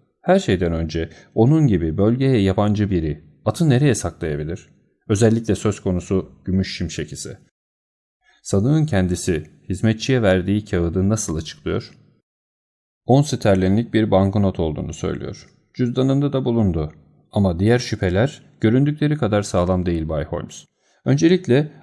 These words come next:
adam bölgenin yabancısı değil. İki kez yazın Tavistock'ta kalmış.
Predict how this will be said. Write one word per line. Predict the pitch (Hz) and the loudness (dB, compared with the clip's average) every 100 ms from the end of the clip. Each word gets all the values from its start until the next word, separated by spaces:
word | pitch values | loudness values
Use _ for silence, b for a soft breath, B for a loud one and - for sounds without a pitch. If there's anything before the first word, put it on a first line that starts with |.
| - | 0
adam | 101 120 151 | 4 4 4
bölgenin | 127 110 113 143 | 4 4 2 2
yabancısı | 139 104 98 95 90 101 | 2 2 0 0 -2 -2
değil. | 69 - - _ _ _ - | -2 -6 -20 _ _ _ -4
İki | 120 170 | -2 0
kez | 156 127 147 - - | 2 2 0 -12 -2
yazın | 120 123 123 | 2 4 2
Tavistock'ta | 120 123 127 - 87 - 104 | 0 -2 -2 -4 -4 -4 -2
kalmış. | 82 78 64 - - | 0 0 -4 -12 -16